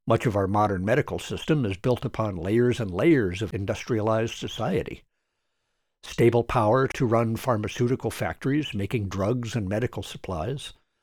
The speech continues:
A stable and prosperous enough society to be able to afford the luxury of universities and hospitals training doctors and nurses.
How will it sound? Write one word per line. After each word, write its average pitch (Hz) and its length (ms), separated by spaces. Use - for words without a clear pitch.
A - 80
stable 131 500
and 123 160
prosperous 127 580
enough 131 260
society 135 640
to - 180
be 113 240
able 113 220
to 123 180
afford 131 440
the 123 80
luxury 117 540
of 90 140
universities 117 800
and 113 120
hospitals 110 600
training 107 480
doctors 110 420
and 120 140
nurses. - 480